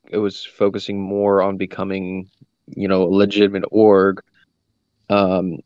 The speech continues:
and it was being used more for, you know, opportunism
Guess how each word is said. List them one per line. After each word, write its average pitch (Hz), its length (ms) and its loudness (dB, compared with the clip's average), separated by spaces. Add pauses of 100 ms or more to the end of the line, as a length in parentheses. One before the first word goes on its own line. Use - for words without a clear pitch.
and 107 100 0
it 104 60 4
was 104 160 2
being 104 320 0
used 104 300 2
more 104 260 2
for, 95 720 2 (1160)
you 107 100 -2
know, 90 140 0
opportunism 101 1040 -2